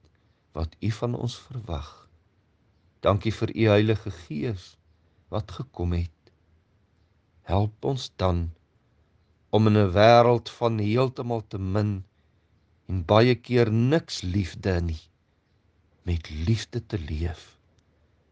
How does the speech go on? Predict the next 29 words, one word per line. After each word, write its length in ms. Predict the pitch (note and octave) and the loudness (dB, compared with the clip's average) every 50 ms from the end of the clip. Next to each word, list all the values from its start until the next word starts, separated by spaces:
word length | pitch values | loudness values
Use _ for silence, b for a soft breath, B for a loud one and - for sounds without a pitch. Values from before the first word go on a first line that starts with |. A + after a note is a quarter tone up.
| _ _ _ _ _ _ | _ _ _ _ _ _
Liefde 440 | - F2+ C3 C3 C3 - - D3 B2+ | 2 4 4 4 2 -2 0 2 2
in 120 | A2+ C#3 C3 | 2 2 0
die 100 | C3 B2+ | -2 -2
gemeente 640 | - C#3 C3 B2 A#2 B2 C#3+ D#3 D#3+ D3+ - A#2 | 0 0 0 0 0 2 2 2 0 0 -4 -4
waar 260 | G2 G2+ F#2+ G2 G2+ F#2+ | -2 0 0 0 0 -2
U 80 | E2+ - - F#2+ | -2 -4 -6 -8
ons 100 | F2 - | -8 -8
geplaas 560 | - F2 D#2+ - D#2+ E2 E2 F2+ F2 - - | -12 -14 -12 -10 -10 -8 -6 -6 -8 -8 -8
het 220 | E2+ E2 E2 - _ _ _ _ _ _ _ _ _ _ _ _ _ _ _ _ _ | -10 -12 -12 -14 _ _ _ _ _ _ _ _ _ _ _ _ _ _ _ _ _
en 180 | - F2+ D#2+ - - | -6 -6 -6 -6 -4
liefde 580 | - A2 G#2+ - - - - B2+ A#2+ A2+ A2 - _ _ _ _ _ _ _ _ _ _ _ | -4 -4 -4 -4 -8 -6 -2 0 0 0 -2 -6 _ _ _ _ _ _ _ _ _ _ _
vir 120 | - F2 - - | -10 -10 0 2
elke 300 | A2 A#2+ A#2+ - - B2+ | 4 2 2 0 -6 -10
gelowige 760 | - - A2 F#2+ F2 E2+ G2 G#2 G#2+ F#2+ G2+ G2+ - F2+ | -6 -4 -4 -4 -2 0 2 2 2 2 -2 -4 -6 -8
wat 240 | D#2+ E2+ E2 E2 - | -8 -8 -8 -8 -10
U 160 | - F#2+ F#2 F2 D#2+ - _ _ _ _ _ _ _ _ _ _ _ _ | -8 -6 -6 -6 -8 -10 _ _ _ _ _ _ _ _ _ _ _ _
op 220 | E2 E2+ D#2 - | -8 -8 -8 -8
m-, 280 | D#2+ D#2 D2 D#2+ D#2+ - - | -8 -8 -6 -6 -8 -8 -4
elkeen 520 | - B2+ C3+ A#2 - _ - C3+ C3 B2+ B2 | -2 -2 -2 -2 -4 _ -8 -6 -6 -6 -6
van 240 | - - B2 B2 - | -8 -10 -12 -10 -8
ons 240 | A2+ A#2+ A#2+ - - | -8 -8 -8 -8 -10
se 100 | - B2+ - _ | -12 -14 -14 _
pad 180 | - G2 E2+ D#2+ - _ | -10 -8 -8 -8 -12 _
bring. 280 | - - D2 D2+ D2 - - - _ _ _ _ _ _ _ _ _ _ _ _ _ _ _ _ _ _ _ _ _ _ _ _ _ _ _ _ | -14 -12 -12 -12 -14 -16 -20 -20 _ _ _ _ _ _ _ _ _ _ _ _ _ _ _ _ _ _ _ _ _ _ _ _ _ _ _ _
Beskerm 580 | - G2+ - - - - C#3+ C#3 C3+ C3+ B2+ A#2 | -8 -6 -6 -6 -2 4 6 6 6 6 4 4
ons 300 | D2 G#2 A2 G#2 - - | 0 0 0 0 -2 -6
teen 240 | - G#2 G#2 G#2 F2 | -8 -6 -6 -4 -4
die 140 | F#2 F2 | -4 -4
haat 380 | D2 C2+ E2 F#2 F#2+ F#2+ F2 | -2 -2 0 0 0 -2 -4